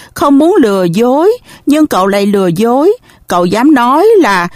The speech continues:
cậu không từng trải qua những tình huống tâm bất do kỹ, thân bất do kỹ, khẩu bất do kỹ không?" Anh ta nghĩ một hồi rồi gật đầu, cảm thấy lời nói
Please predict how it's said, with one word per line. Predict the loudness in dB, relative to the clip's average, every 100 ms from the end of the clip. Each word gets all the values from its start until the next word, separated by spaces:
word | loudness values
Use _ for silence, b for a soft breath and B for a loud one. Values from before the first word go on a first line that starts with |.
| b -8
cậu | -2 0 0 -2
không | -2 0 0
từng | 0 -2 0 -2
trải | -2 -6
qua | -4 -2
những | 0 0 -2
tình | 0 0
huống | 2 0 -2 -6 B B B -6
tâm | -2 2 2 0 -4 -4
bất | -4 -4 _ _ -6
do | -2 -2 -2 -4 -6 -6
kỹ, | -4 -2 0 -2 b b b
thân | -4 0 0 0 -2 -4
bất | -2 -2 _ _ -6
do | -2 0 0 0 -4 -4
kỹ, | -2 0 0 -4 b b
khẩu | -4 -2 0 0 0
bất | -2 -4 -8
do | -4 -2 0 -2 -4
kỹ | -4 0 0 -2 -4
không?" | -2 0 -2 -4 _ _ _ B B _
Anh | -2 0
ta | 0
nghĩ | -2 -2 -2
một | -2 -4
hồi | -4 -2 0 0 -2 -6 b -14
rồi | -6 -4
gật | -2 -4 -4
đầu, | -4 -2 -2 -2
cảm | -4 -4
thấy | -2 0 2 2
lời | 2 0 0
nói | 0 0 0